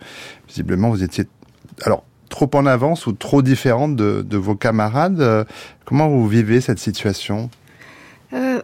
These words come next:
Speaker 2: j'avais quatorze ans. Euh,
Speaker 1: Quatorze.
Speaker 2: oui. Mais, euh, j'étais, euh, très, j'étais plus mature que les autres, euh, enfants,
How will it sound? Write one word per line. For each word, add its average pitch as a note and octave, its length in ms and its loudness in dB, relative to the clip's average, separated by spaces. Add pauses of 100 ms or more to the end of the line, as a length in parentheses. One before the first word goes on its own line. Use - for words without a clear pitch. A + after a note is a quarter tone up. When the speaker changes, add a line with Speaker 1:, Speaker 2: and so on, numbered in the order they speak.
Speaker 2:
j'avais B3 320 0
quatorze B3 480 -6
ans. A3+ 120 -6 (440)
Euh, A3+ 480 0
Speaker 1:
Quatorze. G2+ 480 -2 (120)
Speaker 2:
oui. A3+ 220 0 (560)
Mais, B3 320 4
euh, A#3 160 0
j'étais, B3+ 480 -2
euh, A#3+ 520 0 (420)
très, A#3+ 1600 -2 (1200)
j'étais C4+ 360 0
plus D#4+ 200 2
mature D#4+ 500 2
que D4+ 120 -4
les C4 320 2
autres, B3+ 360 -4
euh, G#3+ 380 -6
enfants, G#3+ 380 -8